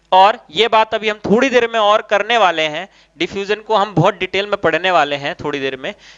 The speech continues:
जब हम solid liquid gas के बीच में difference पढ़ेंगे। फिलहाल तो मैं बस आपको ये बता रहा था कि particles of matter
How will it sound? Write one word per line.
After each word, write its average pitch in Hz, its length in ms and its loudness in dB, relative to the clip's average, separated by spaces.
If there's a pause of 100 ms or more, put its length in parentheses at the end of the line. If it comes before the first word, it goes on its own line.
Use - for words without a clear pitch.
(180)
जब 180 180 2
हम 185 100 -4
solid 180 400 -2
liquid 170 300 -6
gas 160 240 0
के 170 100 -10
बीच 160 140 -10
में 165 140 -8
difference 156 320 -4
पढ़ेंगे। 131 440 -4
फिलहाल 180 360 -2
तो 196 160 -12
मैं 185 180 -4
बस 190 220 -4 (400)
आपको 160 280 0
ये 208 120 2
बता 185 240 2
रहा 131 120 -2
था 156 140 -2 (320)
कि 190 60 -4
particles 185 600 -2
of 190 80 -4 (200)
matter 165 260 -2